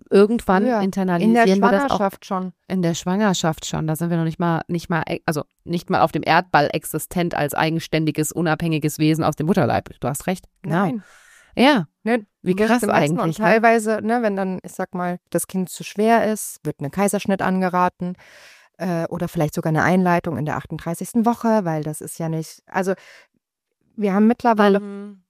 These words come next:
Speaker 2: für mich gesellschaftlich angefangen, in Dinge einzugreifen. Und ich verst-, ne, du hast vollkommen recht mit dem, was du sagst. Da auch zu sagen, wie kann ich dem Kind vielleicht Unterstützung bieten, weil ich merke, dass es da jetzt in einen Bereich reinkommt, wo Unterstützung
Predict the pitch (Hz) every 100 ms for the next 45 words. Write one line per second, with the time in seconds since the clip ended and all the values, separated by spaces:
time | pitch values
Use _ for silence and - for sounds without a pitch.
0 | _ - 220 208 240 - 208 220 254 254
1 | - 185 - 247 247 - 196 196 190 175
2 | 233 269 277 185 185 - - - 165 175
3 | 208 220 277 _ _ _ _ _ - 214
4 | 208 - 202 - - 247 262 - 208 214
5 | 220 - - - 240 233 214 214 208 185
6 | 185 180 - 170 170 147 - - _ _
7 | - 202 190 - 214 202 196 202 208 202
8 | - 196 - 214 - 196 190 - 196 185
9 | - - 196 185 190 180 175 170 185 185
10 | 190 180 180 - 180 180 180 - _ _
11 | _ _ - 185 226 - 208 160 175 165
12 | 175 226 - 226 226 226 226 - 170 143
13 | 185 - 202 - 190